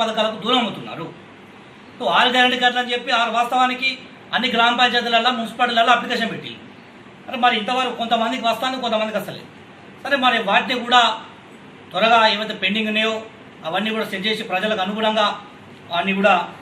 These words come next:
చేయాల్సిగా విజ్ఞప్తి చేస్తాము. అదేవిధంగా రాబోయే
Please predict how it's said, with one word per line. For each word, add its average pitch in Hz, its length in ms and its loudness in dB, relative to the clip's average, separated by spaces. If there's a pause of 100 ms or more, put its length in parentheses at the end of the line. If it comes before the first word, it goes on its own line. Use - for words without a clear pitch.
(220)
చేయాల్సిగా 190 540 0 (920)
విజ్ఞప్తి 175 340 -6
చేస్తాము. - 300 -12 (1800)
అదేవిధంగా 220 520 0 (1700)
రాబోయే 214 320 2